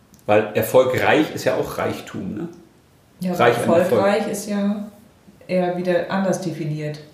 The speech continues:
Speaker 1: Ja, aber das ist ja quasi so eine, so eine, so eine, äh, Definition. Also ich, vielleicht drücke ich mich auch wieder mal missverständlich aus. Müsstest das
Speaker 2: Du
Speaker 1: denn
Speaker 2: kannst
Speaker 1: sagen?
Speaker 2: mal so gut visualisieren, ist ja auch ja auch schlecht.
Speaker 1: Visualisieren am Podcast
Speaker 2: Kannst du
Speaker 1: ist, für
Speaker 2: ja.
Speaker 1: dich ist das gut, ja.
Speaker 2: Ja, für mich ist das gut.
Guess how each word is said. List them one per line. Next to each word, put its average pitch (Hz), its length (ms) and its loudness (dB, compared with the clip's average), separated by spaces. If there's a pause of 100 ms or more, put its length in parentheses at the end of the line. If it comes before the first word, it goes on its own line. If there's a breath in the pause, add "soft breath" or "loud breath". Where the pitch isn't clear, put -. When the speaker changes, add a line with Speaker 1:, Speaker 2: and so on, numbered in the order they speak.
(300)
Speaker 1:
Ja, - 160 2
aber - 160 6
das - 140 0
ist 156 120 -4
ja 175 80 4
quasi 156 320 4
so 160 60 6
eine, 156 300 2
so 139 100 -2
eine, 139 160 2
so 139 100 0
eine, 135 120 0
äh, - 340 -2 (640)
Definition. 156 840 4 (120)
Also 120 140 -4 (340)
ich, 117 120 -6 (640)
vielleicht - 320 -2
drücke 160 140 0
ich 156 80 -6
mich 160 160 0
auch 139 140 2
wieder 151 160 2
mal 147 140 2
missverständlich 160 840 0
aus. 123 580 0 (420 loud breath)
Müsstest - 320 -2
das 175 120 2
Speaker 2:
Du 180 60 -2
Speaker 1:
denn - 80 2
Speaker 2:
kannst 202 160 4
Speaker 1:
sagen? 185 140 4
Speaker 2:
mal 180 80 4
so - 120 0
gut 196 240 -2
visualisieren, 180 680 2
ist 156 140 -6
ja 156 140 0
auch 170 100 2
ja 156 180 -2
auch - 60 -8
schlecht. 165 380 -6
Speaker 1:
Visualisieren 151 600 6
am - 60 0
Podcast 185 260 0
Speaker 2:
Kannst 147 200 2
du - 40 -6
Speaker 1:
ist, - 100 -6
für - 120 -2
Speaker 2:
ja. - 80 0
Speaker 1:
dich 294 280 6
ist - 100 0
das 277 220 -2
gut, 277 220 -4
ja. - 80 -6
Speaker 2:
Ja, 170 400 -10
für 165 200 -12
mich 214 80 -8
ist 226 120 -12
das 220 160 -14
gut. 220 260 -12